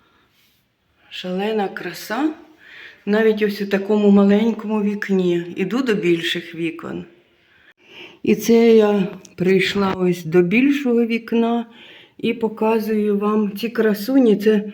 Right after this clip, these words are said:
не лісові красуні. Ці красуні ростуть у дворах у людей.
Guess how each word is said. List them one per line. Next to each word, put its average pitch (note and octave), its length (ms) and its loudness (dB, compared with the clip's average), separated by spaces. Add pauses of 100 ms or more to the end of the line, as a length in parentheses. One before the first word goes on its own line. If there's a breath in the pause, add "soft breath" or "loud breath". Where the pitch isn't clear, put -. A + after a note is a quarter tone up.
(340 loud breath)
не A#3+ 320 6
лісові G#3 560 2
красуні. F#3 840 -2
Ці A3 220 -6
красуні A3+ 800 -4 (360 loud breath)
ростуть G#3 640 2
у F#3+ 60 2
дворах G3 640 0
у G3+ 80 4
людей. E3 760 0